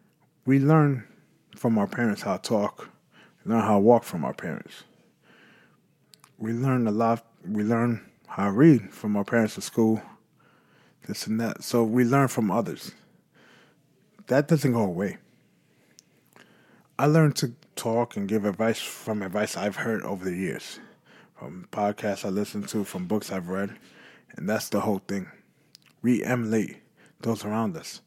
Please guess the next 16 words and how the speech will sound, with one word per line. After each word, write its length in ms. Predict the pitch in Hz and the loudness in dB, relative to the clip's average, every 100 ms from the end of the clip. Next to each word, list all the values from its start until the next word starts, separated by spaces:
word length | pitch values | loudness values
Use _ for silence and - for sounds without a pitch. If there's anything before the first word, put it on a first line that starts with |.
| _ _ _ _ _ _ | _ _ _ _ _ _
So 300 | - 113 107 | -6 -4 -4
if 160 | - 104 | -6 -6
we're 120 | 113 | -2
emulating 380 | 117 120 120 92 | -2 -2 -2 -2
bad 280 | 104 107 - | -4 -6 -6
things, 420 | 127 147 147 - - _ _ _ _ - _ _ - | -4 -2 -4 -8 -20 _ _ _ _ -20 _ _ -10
that's 240 | 104 - | -8 -8
a 40 | 92 | -6
problem. 440 | 113 104 92 85 - _ _ _ _ _ _ | -2 -2 -4 -16 -20 _ _ _ _ _ _
That's 240 | 202 208 - | -6 -6 -4
why 240 | 208 92 - _ _ - - - | -6 -6 -12 _ _ -20 -20 -8
I 120 | 104 | -4
need 160 | 104 104 | -2 0
you 160 | 110 | 2
guys 400 | 120 101 104 - - - _ _ _ _ _ _ _ _ | 2 2 -2 -8 -16 -20 _ _ _ _ _ _ _ _
to 240 | - 117 | -6 -6